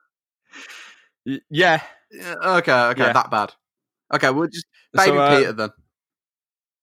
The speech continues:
Speaker 1: Baby Pietro.
Speaker 2: Baby Pietro.
Speaker 1: Um, Pietro, yeah, little, little bit of Italian there. Um, no, he's, he, that, he's brought round to Uncle Ben and Aunt May's, and Richard Parker and Mary Parker. They're going on a kind of little,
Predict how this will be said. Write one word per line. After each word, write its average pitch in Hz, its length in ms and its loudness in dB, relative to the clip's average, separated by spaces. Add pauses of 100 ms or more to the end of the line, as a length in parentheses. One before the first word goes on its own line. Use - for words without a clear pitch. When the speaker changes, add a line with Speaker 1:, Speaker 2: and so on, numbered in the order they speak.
(140)
Speaker 1:
Baby 143 260 0
Pietro. 123 580 -2
Speaker 2:
Baby 113 200 -2
Pietro. - 280 -6
Speaker 1:
Um, 113 440 0 (1000)
Pietro, 135 600 0
yeah, 110 340 2
little, 117 240 -2
little 113 380 -2
bit 113 100 0
of 107 80 -4
Italian 110 340 -2
there. 110 120 -2 (540)
Um, 113 260 0
no, 123 120 0
he's, 175 460 -2 (240)
he, - 180 -16 (160)
that, 190 160 2
he's 190 180 -2
brought 202 200 0
round 151 180 0
to - 80 -2
Uncle 131 160 -4
Ben 117 140 0
and 117 100 0
Aunt 110 180 2
May's, 98 520 2 (240)
and 92 580 0
Richard 131 300 -4
Parker 98 440 -2
and 98 120 -6
Mary 90 220 0
Parker. 87 360 -2
They're 92 160 2
going 92 380 -2
on 90 100 -2
a 87 260 0 (840)
kind 147 120 -2
of 139 80 0
little, 131 380 0